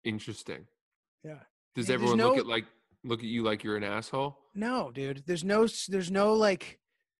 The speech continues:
Speaker 2: weird prejudice against anybody in the, you know what I mean? Like, these are not-, notoriously accepting venues.
Speaker 1: I feel like, I feel like
Speaker 2: <laughs>
Speaker 1: you and I are looking at totally different gay clubs. We're just, we have a totally, the ones you've been to are, sound like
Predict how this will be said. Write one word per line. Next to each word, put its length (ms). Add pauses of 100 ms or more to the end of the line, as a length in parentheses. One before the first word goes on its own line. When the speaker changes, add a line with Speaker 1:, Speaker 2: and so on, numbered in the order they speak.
(840)
Speaker 2:
weird 420
prejudice 600
against 460
anybody 760
in 140
the, 140
you 120
know 60
what 80
I 40
mean? 260
Like, 360 (540)
these 160
are 80
not-, 400
notoriously 880
accepting 840
venues. 680 (180)
Speaker 1:
I 60 (100)
feel 120
like, 180
I 200
feel 120
like 80
Speaker 2:
<laughs> 60
Speaker 1:
you 180
and 80
I 140
are 140
looking 340
at 180
totally 380
different 400
gay 180
clubs. 540 (160)
We're 160
just, 300
we 60
have 120
a 120
totally, 640
the 80
ones 260
you've 200
been 200
to 200
are, 100
sound 420
like 220